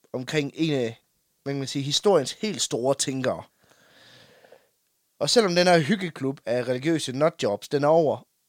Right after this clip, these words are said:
to og et halvt tusind år gammel, så er den altså også en af de, en af de tidligste og mest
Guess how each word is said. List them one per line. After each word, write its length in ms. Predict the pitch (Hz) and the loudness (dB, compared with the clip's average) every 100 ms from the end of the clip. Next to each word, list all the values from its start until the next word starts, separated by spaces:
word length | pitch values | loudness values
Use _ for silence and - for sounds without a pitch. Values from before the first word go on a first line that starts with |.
| _ | _
to 100 | - | -2
og 40 | 160 | -2
et 60 | |
halvt 220 | 151 151 | -2 -4
tusind 420 | - 185 139 123 117 | -6 -10 -12 -10 -8
år 80 | |
gammel, 400 | 117 113 120 127 - - | -6 -6 -6 -10 -14 -6
så 160 | - | 0
er 80 | 160 | 0
den 120 | 143 | 2
altså 220 | 147 143 | -2 2
også 220 | 170 190 - | 0 0 -4
en 180 | 202 180 | -4 -2
af 100 | 127 | -2
de, 220 | 123 113 - _ _ _ _ _ _ - - | -4 -6 -10 _ _ _ _ _ _ -16 -4
en 180 | 139 139 | -2 -2
af 100 | 123 | -2
de 100 | 117 | -4
tidligste 600 | - 196 226 196 127 98 | -2 0 0 0 -2 -2
og 100 | 123 | -2
mest 340 | 143 127 | -2 -4